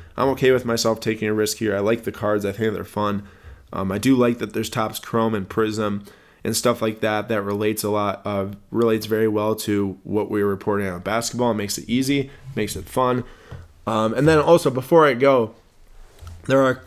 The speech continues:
there are a couple other cards I just wanna talk about just because I didn't mention them in the podcast yet because they're just kinda oddballs I bought. So I bought a Lionel Messi Prism World Cup National Landmarks.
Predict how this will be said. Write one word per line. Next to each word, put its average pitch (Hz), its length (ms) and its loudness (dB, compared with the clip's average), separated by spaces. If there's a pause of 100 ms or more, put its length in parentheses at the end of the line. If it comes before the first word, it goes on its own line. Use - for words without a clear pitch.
there 131 240 4
are 143 200 6
a 135 100 4
couple 127 280 2
other 123 240 4
cards 117 320 2
I 107 120 4
just 110 160 0
wanna 110 180 2
talk 104 300 -4
about 101 240 -2
just 101 180 -6
because 101 460 -2 (400)
I - 80 -2
didn't 110 300 0
mention 101 320 -4
them 104 80 -2
in 101 80 -2
the 95 100 -6
podcast 98 460 -2 (180)
yet 123 600 0
because 101 420 -2
they're 92 200 -2
just 87 220 -8
kinda 90 220 -6
oddballs 101 440 -2
I 107 120 -2
bought. 113 360 0 (380)
So - 140 4
I 139 40 6
bought 139 260 4
a 135 100 6
Lionel 143 440 4
Messi 127 480 0
Prism 127 400 2
World 117 300 2
Cup 120 300 0
National 113 520 0
Landmarks. 120 640 0